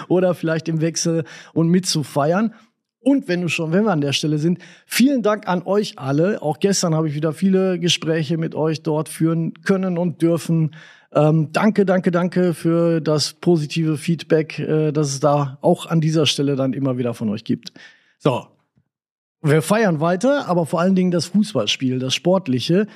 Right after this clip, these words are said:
Ähm, Andi, wir haben gerade im Vorgespräch schon gesagt, beziehungsweise du hast gesagt, das war ein geil, geiler,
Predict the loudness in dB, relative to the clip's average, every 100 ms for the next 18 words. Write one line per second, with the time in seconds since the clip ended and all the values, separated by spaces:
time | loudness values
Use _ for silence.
0 | -18 -20 _ 0 2 2 -2 -4 0 2
1 | 2 2 2 0 0 -2 -2 0 0 0
2 | -2 0 0 0 0 -2 -4 -4 -4 -2
3 | -4 0 2 2 0 -6 -2 0 -2 -6
4 | _ _ -2 2 0 0 -2 -4 -6 -6
5 | _ _ -4 0 2 0 -2 -12 _ _
6 | -4 2 2 2 0 -2